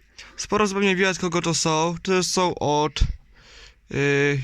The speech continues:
hodowli dro-, drobiu Antka. Od niego właśnie kurki.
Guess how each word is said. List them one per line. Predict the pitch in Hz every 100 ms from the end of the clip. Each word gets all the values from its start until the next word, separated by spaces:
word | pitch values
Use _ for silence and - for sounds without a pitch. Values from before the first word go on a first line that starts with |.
| -
hodowli | 170 175 185 175 170
dro-, | - - -
drobiu | 151 160 170 160 165
Antka. | - 151 - - 143 156 190 - - - - _ _ _ _ _ _ - - - - - _ _ _ _ _ _ _ _ - -
Od | 160
niego | 175 165
właśnie | 156 156 156
kurki. | 185 175 170 175 170